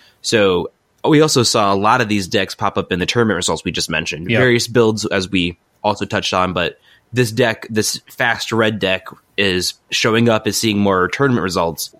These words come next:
Speaker 1: So I want to talk to you guys. What do you think of the best way to combat this deck, or the best way to try to prevent them from going about their plan is?
Speaker 2: So, guys, you can tell me if I'm crazy or not, okay? But I think that a good strategy against a deck that's trying to kill you with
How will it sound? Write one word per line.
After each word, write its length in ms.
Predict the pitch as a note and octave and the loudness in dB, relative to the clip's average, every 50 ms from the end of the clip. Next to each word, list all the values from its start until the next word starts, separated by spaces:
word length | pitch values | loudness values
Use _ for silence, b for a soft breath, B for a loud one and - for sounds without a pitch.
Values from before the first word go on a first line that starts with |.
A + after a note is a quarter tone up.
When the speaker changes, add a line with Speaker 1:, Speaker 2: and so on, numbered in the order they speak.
| - | -8
Speaker 1:
So 460 | B2+ - - D#3 D3 D#3 C#3+ C3 - - - - | -6 0 4 4 6 6 4 2 -2 -6 -6 -2
I 60 | D#3+ | 0
want 140 | F3+ F3+ E3+ | 0 0 0
to 40 | E3 | -2
talk 120 | D#3+ C3 | -4 -2
to 60 | C3+ | 0
you 100 | C3 B2+ | 0 2
guys. 120 | B2 A2+ A2 | 2 2 2
What 40 | C3+ | 0
do 60 | D#3 | 0
you 40 | F3 | 2
think 160 | E3 F#3 D#3+ | 2 2 0
of 60 | D3 A2+ | 0 -2
the 60 | G#2+ | -2
best 380 | G2 - A#2 A#2 A#2 - - | -2 0 0 0 0 0 0
way 100 | B2 A2+ | 0 2
to 60 | G2 G2 | 2 0
combat 480 | - - - A2+ A2+ A2+ A2 G2+ F#2 - | -2 -2 0 0 0 2 0 -2 -2 -4
this 160 | - F#2 F2+ | -6 -8 -6
deck, 300 | - - F#2+ F2+ - - | -4 -4 -4 -2 0 2
or 280 | F#2 F2+ F2+ F2 - B B B B B _ | 2 2 2 2 0 B B B B B _
the 60 | G2 | -2
best 260 | G2+ B2 A#2 - - | 0 0 0 0 2
way 80 | - A#2+ | 2 2
to 80 | A2 G#2 | 2 2
try 180 | - B2 A2+ | 0 0 0
to 60 | G#2+ | 0
prevent 460 | G2+ - A2+ G#2+ G#2 A#2+ A#2+ G2+ B2+ G#2 | 0 0 -2 0 2 0 0 0 0 0
them 260 | A2+ A2+ A2 G#2+ G#2 | 0 2 2 0 -2
from 420 | - - A2+ F#2+ F#2+ F#2+ F#2+ F#2 - _ - | 0 0 0 0 0 -2 -2 -4 -6 _ 0
going 200 | B2+ A#2+ A2 G#2+ | 2 2 2 2
about 280 | G2 G2+ F#2+ F2+ F2+ | 0 -2 -4 -2 -2
their 160 | G2+ G2+ G2 | 0 0 0
plan 340 | F#2+ - - F2+ E2 D#2 C#2+ - _ _ | -2 -4 -6 -6 -4 -4 -6 -10 _ _
is? 200 | - - - - - _ _ _ _ _ _ _ _ _ _ _ _ _ _ _ _ | -6 -6 -6 -6 -10 _ _ _ _ _ _ _ _ _ _ _ _ _ _ _ _
Speaker 2:
So, 260 | - - - C3+ A2 - _ _ - | -4 -2 0 0 -2 -4 _ _ 0
guys, 420 | C3 B2 B2 A#2+ A#2 - - - | 2 4 4 4 2 0 -2 -4
you 160 | - - B2 C3 | -2 0 0 0
can 260 | B2+ - C3 B2 A#2 | 2 2 2 2 2
tell 200 | - - C#3+ D3 D3+ | 2 2 2 4 4
me 260 | D3 D3 C#3+ C#3 C3+ | 4 4 4 4 4
if 120 | C3 - | 2 2
I'm 140 | C#3 B2+ A#2+ | 2 2 2
crazy 460 | A2+ - C3+ B2 B2 A#2 G#2+ G#2 G2 | 2 0 0 2 2 2 2 2 0
or 80 | F#2+ F2+ | 0 0
not, 260 | F2 F2 E2+ E2+ F2 - - _ - | -2 -2 -4 -4 -6 -8 -8 _ -4
okay? 360 | G#2+ - - G#2 G#2+ A#2 A#2+ - _ _ _ _ _ | -4 0 0 0 0 0 -2 -6 _ _ _ _ _
But 120 | A#2+ A#2 | 2 2
I 100 | A2+ A2 | 4 2
think 380 | G2 - - C#3+ D3 C#3 - - | 0 2 0 0 0 0 -2 -2
that 300 | - A#2 A#2 A2+ A2 - - | 0 2 2 2 0 -2 -2
a 140 | B2 A2+ | -2 -2
good 240 | G#2 - - B2 B2+ - | -2 0 0 0 0 2
strategy 520 | - - C3 B2+ A#2 A#2 A2 A2+ A2 A2 | 2 2 2 4 2 2 2 2 2 2
against 340 | G#2+ G#2 A#2 A2 G#2+ - - | 2 2 2 2 2 2 2
a 80 | A2+ | 0
deck 280 | G2+ - A2 G#2 G#2+ - | 0 2 0 0 0 0
that's 220 | - G#2+ G2 - | 0 0 0 -2
trying 360 | - - - A#2 A2 G#2+ G#2 G2+ | -4 -2 0 2 2 2 2 0
to 120 | - G#2+ | -2 -6
kill 320 | - - - - A#2 A2+ | -8 -4 0 2 4 4
you 300 | A2+ G2+ G2 G#2 G#2+ G#2 | 4 4 2 2 2 2
with 400 | G2+ G2+ G2+ G2 F#2+ - - - | 2 4 4 2 2 0 -4 -12